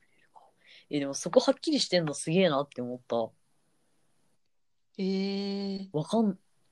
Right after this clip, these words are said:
Speaker 1: わかんないし、なんか、どうして欲しいっていうのはっきりしてるのいいなって思う、思う、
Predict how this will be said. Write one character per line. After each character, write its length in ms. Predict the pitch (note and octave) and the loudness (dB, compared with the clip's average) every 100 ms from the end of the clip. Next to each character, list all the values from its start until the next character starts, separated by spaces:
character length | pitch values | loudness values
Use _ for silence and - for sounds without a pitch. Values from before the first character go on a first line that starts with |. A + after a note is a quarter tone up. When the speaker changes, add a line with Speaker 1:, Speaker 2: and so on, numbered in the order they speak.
| _ | _
Speaker 1:
わ 80 | - | -4
か 120 | - | 2
ん 60 | A#3+ | 4
な 100 | F3 | 4
い 60 | D3 | 2
し、 140 | - | 0
な 80 | D3+ | -2
ん 40 | |
か、 80 | C3+ | 0
ど 220 | B2+ D3 | 0 4
う 80 | A3+ | 4
し 80 | - | 4
て 80 | C3+ | -4
欲 160 | - | -4
し 200 | - D#3 | -4 -2
い 40 | B2+ | -4
っ 60 | |
て 160 | - B2 | -6 -8
い 20 | |
う 20 | |
の 60 | A#2 | -6
は 80 | - | -8
っ 40 | - | -8
き 140 | - | -4
り 80 | C3 | -4
し 120 | - | -4
て 100 | B2 | -4
る 80 | A#2 | -6
の 120 | A#2 | -6
い 120 | B2+ | -8
い 40 | A#2 | -8
な 120 | A2 | -10
っ 80 | G#2+ | -12
て 160 | - | -12
思 140 | G#2+ G#2+ | -10 -10
う、 100 | G#2+ _ - - | -14 _ -20 -18
思 380 | A2+ A#2 A2+ | -12 -10 -8
う、 80 | G#2 | -10